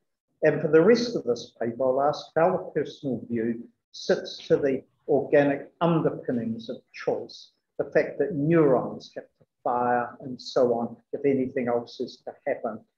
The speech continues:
And I'll focus on one implication of the microphysical determinist view, which is that it denies the agency of organic wholes in the world.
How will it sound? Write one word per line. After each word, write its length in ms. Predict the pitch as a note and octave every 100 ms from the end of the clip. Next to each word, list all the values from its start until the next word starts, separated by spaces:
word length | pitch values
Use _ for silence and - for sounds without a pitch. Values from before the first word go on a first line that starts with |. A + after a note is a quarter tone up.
| _ _ _ -
And 100 | D3+
I'll 240 | D#3 -
focus 520 | G3+ G#3+ - A#3 A#3 F3+
on 360 | D#3+ C#3+ C3+
one 400 | C3+ E3 F3 E3 -
implication 1040 | E3 D3+ C#3 - - F3 E3+ - A#2+ B2 - -
of 280 | C3+ C3+ -
the 200 | C3+ B2+
microphysical 1200 | C3+ D3 - C3+ A#2 - - - D3 - B2+ A#2+
determinist 920 | A#2+ - _ D#3+ D3+ B2 A2 - - -
view, 320 | C3+ E3 - - _ _ _
which 220 | D3+ -
is 260 | F3+ F3+ -
that 180 | D#3+ D#3
it 280 | F#3 D#3 -
denies 800 | C#3 C3+ D3 F3 G#3 G#3+ G#3+ -
the 240 | D#3 C3+ - _ -
agency 1000 | D#3 F3 D#3+ - C3 A#2 - - B2 A#2+ - _ -
of 120 | C#3+
organic 600 | D3 C#3+ C#3+ D3 C#3 C#3 - -
wholes 760 | E3+ B2+ A2 A2 - - - _
in 220 | D#3+ C#3 B2+
the 80 |
world. 600 | B2 C3+ B2 A2 A2 A#2+